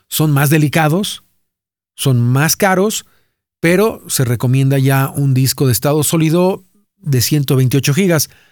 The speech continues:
Antes decías quinientos gigas, un tera. Hoy en día, como la mayoría de la información y de los datos está en la nube, no necesitas tanto para almacenamiento.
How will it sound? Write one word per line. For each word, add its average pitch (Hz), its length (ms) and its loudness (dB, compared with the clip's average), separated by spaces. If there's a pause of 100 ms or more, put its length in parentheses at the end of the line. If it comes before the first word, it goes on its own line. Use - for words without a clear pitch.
(220)
Antes 175 500 -2 (180)
decías 165 540 0
quinientos 180 540 2
gigas, 190 340 0
un 196 160 -2
tera. 185 320 0 (640)
Hoy 208 240 2
en 214 180 0
día, 185 260 2
como 139 280 0
la 135 140 2
mayoría 139 440 2
de 208 80 0
la 196 80 0
información 156 680 0
y 160 40 0
de 139 120 2
los 127 160 0
datos 143 480 -2 (420)
está 131 200 -2
en 160 60 2
la 170 100 2
nube, 165 420 0 (380)
no 160 120 0
necesitas 147 1000 0 (240)
tanto 165 420 0
para 135 180 0
almacenamiento. 156 760 -2